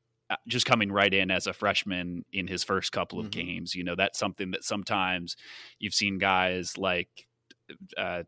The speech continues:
Speaker 1: to pick a random name out of midair, Jake Milkerite, have issues with when they transition into, you know, the college game. So it, great to see. And he obviously has the length and athleticism,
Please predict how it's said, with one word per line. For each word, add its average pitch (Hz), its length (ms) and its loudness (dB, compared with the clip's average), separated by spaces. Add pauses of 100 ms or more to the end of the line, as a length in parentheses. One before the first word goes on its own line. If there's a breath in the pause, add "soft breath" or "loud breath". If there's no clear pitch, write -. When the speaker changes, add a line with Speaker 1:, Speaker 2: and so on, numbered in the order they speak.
Speaker 1:
to - 100 -14
pick - 220 -10
a 87 40 -6
random 95 340 -4
name 110 200 0
out 117 120 6
of 123 120 0
midair, 131 340 6
Jake 123 220 8
Milkerite, 127 580 4 (340 loud breath)
have 107 540 6
issues 101 460 0
with 95 380 2 (300)
when 104 180 -2
they 92 100 2
transition 95 680 -2
into, 90 760 -4 (640)
you 113 80 -4
know, 95 100 0
the 87 100 -6
college 90 420 0
game. 87 320 0
So 90 340 -2
it, 98 320 -8
great 123 280 2
to 110 100 -4
see. 107 280 2
And 98 80 0
he 104 120 0
obviously 101 480 2
has 98 320 2
the 95 100 -2
length 98 380 0
and 95 80 -2
athleticism, 92 1000 -2